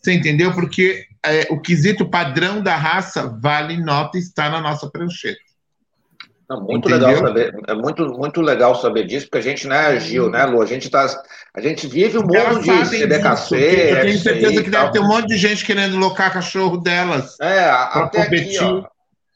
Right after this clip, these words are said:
Speaker 2: até aqui, até aqui a Thaís falou com a gente aqui, ó, por isso comprei da Gil, pra poder competir,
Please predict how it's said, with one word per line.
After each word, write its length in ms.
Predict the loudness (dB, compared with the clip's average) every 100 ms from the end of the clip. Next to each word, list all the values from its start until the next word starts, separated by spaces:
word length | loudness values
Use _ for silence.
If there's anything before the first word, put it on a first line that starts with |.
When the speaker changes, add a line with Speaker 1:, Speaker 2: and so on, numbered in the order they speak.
| -6
Speaker 2:
até 340 | -2 0 -2
aqui, 420 | -6 -6 -6 -8 -8
até 320 | -4 -4 -2
aqui 240 | -2 0 0
a 60 |
Thaís 440 | 2 2 2 0 -4
falou 220 | -4 -2
com 100 | -2
a 60 | -2
gente 220 | -2 -6
aqui, 100 | -6
ó, 60 |
por 180 | -4 0
isso 140 | 0 0
comprei 580 | -4 -2 0 2 0
da 200 | 0 0
Gil, 340 | 0 -2 -2 -2
pra 140 | -2
poder 340 | -2 -2 -4 -4
competir, 800 | -6 -4 -10 -6 0 0 -2